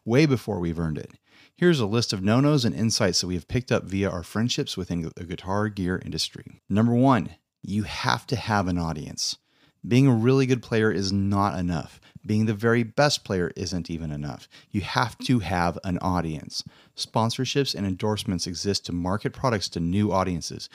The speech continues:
You need to have influence over enough fans and followers that your use of a product will result in purchases. Your endorsement needs to not only replace the loss the builder takes giving you that gear, but also earn the builder profit by moving a considerable amount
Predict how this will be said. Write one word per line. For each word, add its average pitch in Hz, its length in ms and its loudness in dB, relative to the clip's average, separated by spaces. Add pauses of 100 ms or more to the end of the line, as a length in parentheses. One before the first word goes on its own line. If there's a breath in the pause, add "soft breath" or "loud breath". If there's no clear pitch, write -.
(220 loud breath)
You 95 100 -4
need 98 200 0
to 90 80 2
have 101 340 -2
influence 107 500 -2
over 87 240 -4
enough 87 280 -2
fans 151 300 0
and 151 140 2
followers 127 460 2 (320 loud breath)
that 104 80 -2
your 101 140 -2
use 113 280 0
of 139 100 -4
a 139 60 -4
product 127 400 -2
will 98 140 -4
result 101 380 -2
in 92 120 -6
purchases. - 680 -8 (300 loud breath)
Your 104 120 0
endorsement 113 460 0
needs 98 220 -4
to 95 60 -6
not 95 200 -2
only 104 200 -2
replace 92 420 -4
the 87 80 -4
loss 87 420 0
the 82 180 -8
builder 135 360 0
takes 82 340 -2
giving 139 500 2
you 85 140 2
that 80 220 -4
gear, 80 300 -4 (300 loud breath)
but - 220 -6
also 139 460 4
earn 120 240 4
the 113 40 4
builder 98 300 2
profit 127 480 0
by 92 140 0
moving 95 300 0
a 85 60 -4
considerable 104 800 0
amount 95 480 -2